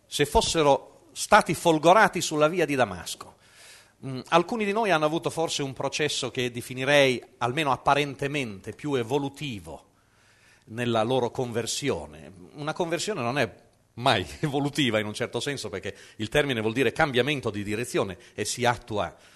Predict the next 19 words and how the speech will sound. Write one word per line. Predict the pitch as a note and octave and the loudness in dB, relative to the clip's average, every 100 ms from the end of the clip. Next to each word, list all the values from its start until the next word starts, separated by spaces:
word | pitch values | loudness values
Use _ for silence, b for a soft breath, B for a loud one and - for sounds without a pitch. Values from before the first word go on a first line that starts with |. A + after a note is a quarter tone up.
| B | B
rapidamente | A2+ C3 - B2+ B2+ F3+ B2+ A#2 | -2 -2 -2 -2 0 0 -4 -10
un | |
cambiamento | A2 A2+ G#2 G#2 G#2+ A2 | -6 -6 -4 -6 -8 -8
di | G#2+ | -6
direzione, | G#2+ G#2+ C#3+ G#2 | -6 -6 -8 -6
semmai | C3+ F3 G3 | -2 2 4
è | |
il | C#3+ | 4
percorso | - C3+ E3+ C#3 A#2 | 2 0 2 0 -2
successivo | A2 A#2 - A#2+ E2 E2 B B B | -6 -8 -8 -8 -10 -14 B B B
che | B2+ | -2
richiede | A#2+ C3+ G#2+ | 0 -2 -2
tutta | A#2 A2 | -6 -4
la | G2+ | -4
vita. | F#2 E2 - E2 - _ _ _ _ _ _ - B B B B | -6 -12 -16 -18 -20 _ _ _ _ _ _ -20 B B B B
Però | A#3+ C4+ | 4 6
è | A#3 | 6
vero | G#3+ F#3+ G#3+ C3 | 6 6 6 2
che | - E3 D3 - | 2 0 0 -4